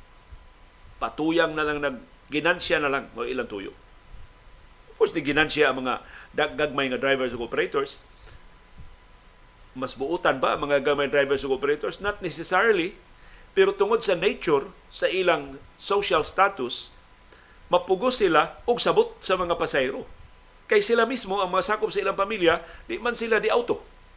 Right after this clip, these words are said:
Manakay man sila og public transportation. So, nahibaw sila unsay epekto kung mopasaka sila sa ilang pritihan. Unsa kalisod kung magsige lang og uminto ang pasahe.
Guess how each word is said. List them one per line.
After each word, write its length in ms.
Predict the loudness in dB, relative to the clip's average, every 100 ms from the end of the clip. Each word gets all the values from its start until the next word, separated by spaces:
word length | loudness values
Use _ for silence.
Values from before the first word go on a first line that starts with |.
| -20 -4
Manakay 400 | 0 2 4 4
man 160 | 4 4
sila 160 | 6
og 160 | 6 6
public 240 | 2 0
transportation. 640 | -4 -6 -6 -2 -2 0 -4 -8 -12
So, 160 | -4 2
nahibaw 240 | 4 4
sila 240 | 4 4 2
unsay 240 | 2 0
epekto 560 | 2 0 0 2 2 2 -12 -20 -2
kung 160 | 0
mopasaka 480 | 2 0 2 2 2
sila 240 | 0 0 0
sa 80 | 0
ilang 160 | -2 -2
pritihan. 400 | -6 -6 -8 -8 -14 -20 -20 -20 -20 -20 -20 -20 -20 -16 -10
Unsa 160 | -4 2
kalisod 480 | 2 4 4 4 2 -8 -20 -20 -20 -4
kung 160 | -2 0
magsige 400 | -2 0 0 2
lang 160 | 0
og 240 | 0 -4 -6 -20 -20 -20 -20 -20 -20 -20 -20 -12 -2
uminto 480 | 0 0 -2 0 0
ang 240 | 0 -4 -12 -20 -20 -14 -6
pasahe. 400 | -4 -4 -4 -10